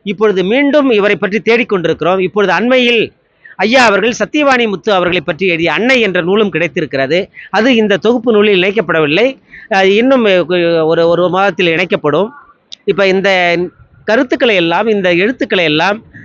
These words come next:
ரெண்டாயிரத்தி பத்தாவது ஆண்டில் நான் முருகேச பாகவதரை மறுபதிப்பு செய்தேன்.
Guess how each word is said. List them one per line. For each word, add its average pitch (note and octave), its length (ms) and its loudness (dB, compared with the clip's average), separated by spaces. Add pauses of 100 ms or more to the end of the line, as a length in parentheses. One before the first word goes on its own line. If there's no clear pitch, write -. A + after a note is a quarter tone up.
(240)
ரெண்டாயிரத்தி B3 520 0
பத்தாவது A3+ 460 0
ஆண்டில் G3 320 0
நான் G3 280 -2
முருகேச A#3 380 0
பாகவதரை F#3 400 0
மறுபதிப்பு F#3 500 0
செய்தேன். C3+ 380 -4